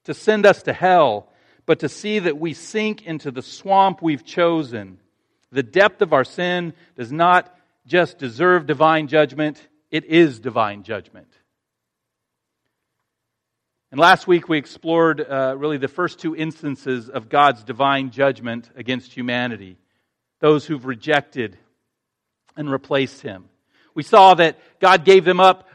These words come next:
uh, to sexual sin, to both impure and unnatural sexual relations. The focus of these sins was really the physical body. If you remember, we dishonor or destroy ourselves by seeking sexual satisfaction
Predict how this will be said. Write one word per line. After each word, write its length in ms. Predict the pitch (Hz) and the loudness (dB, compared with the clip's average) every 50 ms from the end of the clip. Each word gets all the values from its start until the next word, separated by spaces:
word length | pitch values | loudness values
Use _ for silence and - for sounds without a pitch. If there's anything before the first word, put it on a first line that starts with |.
| _ - | _ -4
uh, 200 | 160 156 156 147 | -2 -2 -2 -2
to 160 | - 185 170 | -4 -6 -8
sexual 580 | - - - 240 208 - - - 214 196 190 | -6 -4 -2 -2 -2 -2 -6 -2 0 0 0
sin, 560 | - - - 208 185 160 139 113 95 98 101 _ _ _ _ _ _ _ _ _ _ _ _ | 0 -2 -4 -2 0 0 -2 -2 -6 -12 -20 _ _ _ _ _ _ _ _ _ _ _ _
to 80 | - 165 | -4 0
both 240 | 156 190 180 - - | 2 2 2 2 -2
impure 720 | 202 196 202 202 - - - 208 196 196 196 190 196 185 | -4 -4 -4 -6 -6 -2 0 2 2 4 4 2 0 0
and 180 | 170 156 147 | -2 -2 -2
unnatural 640 | 151 151 156 156 170 180 180 170 - - 185 175 143 | -2 -2 -2 0 2 2 2 2 0 -2 -4 -4 -4
sexual 480 | - - 196 160 - - - 175 160 | -2 -2 -2 -2 -2 -4 -8 -6 -4
relations. 760 | 160 156 156 151 151 147 139 - - 113 101 98 95 _ _ _ _ _ _ _ _ _ _ _ _ _ _ | -4 -2 -2 -2 -2 -2 -6 -10 -14 -16 -16 -18 -20 _ _ _ _ _ _ _ _ _ _ _ _ _ _
The 100 | 156 156 | -4 0
focus 420 | - - 190 294 240 - 220 - | 6 8 8 8 8 4 2 2
of 140 | - 190 151 | 0 -2 -2
these 220 | 147 226 226 208 - | -4 -6 -8 -6 -2
sins 300 | - 208 202 190 151 151 | -2 -2 -2 -2 -2 2
was 280 | 180 208 202 165 135 _ _ _ _ | 4 4 4 2 0 _ _ _ _
really 240 | - 190 220 214 208 | 2 4 4 6 4
the 140 | 165 170 | 4 0
physical 420 | - - 226 208 180 196 - - 185 | -2 -2 -4 -6 -4 -4 -4 -4 0
body. 480 | 139 165 160 160 156 147 123 101 95 98 _ _ _ _ _ _ _ _ _ _ _ _ _ _ _ _ _ _ _ | 4 6 6 8 6 6 2 -2 -10 _ _ _ _ _ _ _ _ _ _ _ _ _ _ _ _ _ _ _ _
If 120 | _ - | _ -6
you 100 | 147 147 | -6 -4
remember, 240 | 143 147 143 139 139 | -4 -4 -4 -4 -4
we 140 | 131 151 160 | -6 -4 -2
dishonor 720 | 147 185 170 - 220 220 226 220 220 208 196 175 165 - - _ _ - | 0 0 2 4 4 6 6 8 6 6 6 4 4 2 0 _ _ -2
or 140 | 175 175 175 | 0 0 0
destroy 580 | 151 165 - - - - 226 233 233 233 226 | 0 -4 -8 -8 -6 -2 2 4 4 6 6
ourselves 720 | 214 196 190 - - - 226 220 214 208 196 175 160 127 | 6 6 4 4 2 4 6 8 8 8 8 6 4 0
by 160 | 117 165 160 156 | -2 -2 -2 -2
seeking 540 | - - - 233 220 - - 196 180 165 | -4 -8 -12 -12 -12 -12 -10 -10 -8 -10
sexual 540 | - - - 220 214 214 - - 214 196 180 | -8 -4 -2 -2 -2 -4 -2 0 0 0 0
satisfaction 960 | - - 214 208 196 196 190 - - - 202 196 190 180 - - 170 147 143 | 0 0 2 4 4 4 2 0 -2 0 2 2 2 0 -2 -8 -10 -10 -12